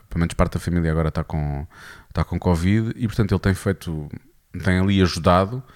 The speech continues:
ahm, mas ele está a viver sozinho, não é? E, portanto, também está a trabalhar, de vez em quando lá vai trabalhando e tal, mas sei, sei que ele tem muito cuidado e que também está preocupado com esta situação toda,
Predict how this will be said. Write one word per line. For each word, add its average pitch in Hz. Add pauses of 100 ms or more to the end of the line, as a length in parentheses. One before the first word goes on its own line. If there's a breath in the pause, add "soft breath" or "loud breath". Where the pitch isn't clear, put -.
(520 loud breath)
ahm, 101 (540)
mas 90
ele 85
está 98
a -
viver 104
sozinho, 147 (240)
não 87
é? 90
E, -
portanto, 82
também 82
está 82
a 82
trabalhar, 98
de 90
vez 85
em 87
quando 82
lá 82
vai 85
trabalhando 104
e 101
tal, 120 (340 loud breath)
mas 90
sei, 101
sei 107
que -
ele 101
tem 101
muito 123
cuidado 113
e -
que 110
também 101
está 101
preocupado 98
com 101
esta 95
situação 104
toda, 120